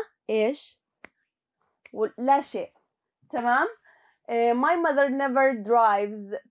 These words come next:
to work. We always reuse or always old paper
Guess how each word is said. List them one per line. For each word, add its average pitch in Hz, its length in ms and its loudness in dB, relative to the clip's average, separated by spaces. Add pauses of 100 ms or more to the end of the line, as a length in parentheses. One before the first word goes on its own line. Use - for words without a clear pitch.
to 262 300 -8 (240)
work. 202 480 0 (300)
We 254 200 -4
always 226 720 2 (460)
reuse 220 840 -2 (200)
or 214 200 -2
always 214 680 0 (120)
old 220 480 0 (480)
paper 220 520 -2